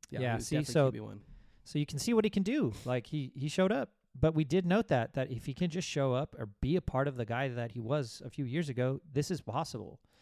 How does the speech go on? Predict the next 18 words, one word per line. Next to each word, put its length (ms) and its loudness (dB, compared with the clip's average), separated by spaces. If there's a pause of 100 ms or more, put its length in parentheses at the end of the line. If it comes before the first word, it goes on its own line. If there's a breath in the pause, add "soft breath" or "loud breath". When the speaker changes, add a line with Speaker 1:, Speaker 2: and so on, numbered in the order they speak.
(160 soft breath)
Speaker 2:
So 160 4
it's 120 2
not 220 0
so 80 0
much 180 0
a 20 -10
surprise 480 -6
to 80 0
me 200 0
as 120 -2
it 80 -2
is 180 0
that, 300 -2
like, 200 -8
he 80 -14
just 180 -6
came 160 2
through. 260 2